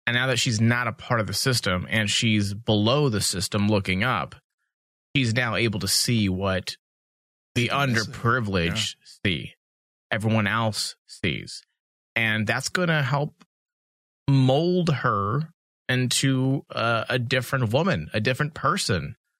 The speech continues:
Speaker 1: And she's gonna make decisions based on politics. So
Speaker 2: Yeah.
Speaker 1: it's definitely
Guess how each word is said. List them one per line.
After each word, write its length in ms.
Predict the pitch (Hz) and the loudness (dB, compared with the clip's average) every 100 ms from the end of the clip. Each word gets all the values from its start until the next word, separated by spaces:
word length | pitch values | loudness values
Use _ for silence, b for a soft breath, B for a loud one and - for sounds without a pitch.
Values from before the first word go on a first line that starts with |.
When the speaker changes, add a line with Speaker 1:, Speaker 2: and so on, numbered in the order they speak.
| _ _ _ _ _ _ _ _ _ - | _ _ _ _ _ _ _ _ _ -6
Speaker 1:
And 140 | 113 | -2
she's 220 | 104 127 | 0 0
gonna 460 | 110 123 123 123 127 | 0 0 2 2 0
make 440 | 101 110 110 - - _ _ _ - | 0 0 0 -2 -12 _ _ _ -2
decisions 600 | 120 - 156 196 170 165 | 0 2 0 0 2 2
based 360 | 117 120 120 139 | 0 0 -2 0
on 320 | 127 147 147 | 2 2 0
politics. 800 | - 127 208 247 76 - - - - | -2 -6 -6 -4 -4 -4 -10 -16 -6
So 300 | 123 113 107 107 | -2 0 0 0
Speaker 2:
Yeah. 60 | 131 | -4
Speaker 1:
it's 360 | 127 - - - _ _ _ _ _ _ _ _ _ _ - | -4 -6 -8 -12 _ _ _ _ _ _ _ _ _ _ -4
definitely 540 | 123 127 117 95 95 | -4 0 2 2 -2